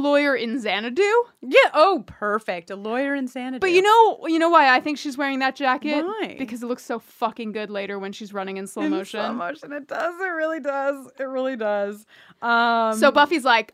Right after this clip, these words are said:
Speaker 1: "I gotta go."
Speaker 2: Ugh.
Speaker 1: Angel said, "Meet him at nine P M."
Speaker 2: Like,
Speaker 1: I
Speaker 2: what
Speaker 1: gotta
Speaker 2: the
Speaker 1: go kill him.
Speaker 2: fuck?
Speaker 1: I, I haven't learned any lessons recently.
Speaker 2: I don't
Speaker 1: I've
Speaker 2: understand.
Speaker 1: gotta
Speaker 2: This
Speaker 1: go.
Speaker 2: is a, this is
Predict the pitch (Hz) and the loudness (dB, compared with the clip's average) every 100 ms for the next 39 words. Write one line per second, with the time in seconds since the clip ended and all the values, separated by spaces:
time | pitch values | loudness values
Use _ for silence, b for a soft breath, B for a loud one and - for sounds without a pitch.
0 | - 269 294 294 311 311 240 190 196 262 | 2 4 6 4 4 4 4 4 -2 -6
1 | 269 277 302 302 302 320 285 247 285 285 | -2 0 2 0 0 4 4 4 0 0
2 | 277 - 269 269 269 262 285 269 277 320 | -2 -4 0 4 2 0 -2 0 2 2
3 | 285 277 294 359 427 311 370 370 494 554 | 4 4 4 6 6 4 2 4 6 6
4 | 539 427 277 285 277 - - 269 320 349 | 4 4 6 6 4 0 0 2 4 2
5 | 349 359 339 330 349 330 330 294 247 226 | 0 -2 -2 -2 0 0 0 -2 -10 -10
6 | 240 240 349 466 440 453 440 233 285 294 | -10 -4 0 0 0 0 -2 2 4 4
7 | 311 302 254 214 - 370 254 381 453 | 2 2 4 4 0 -2 -4 -4 -2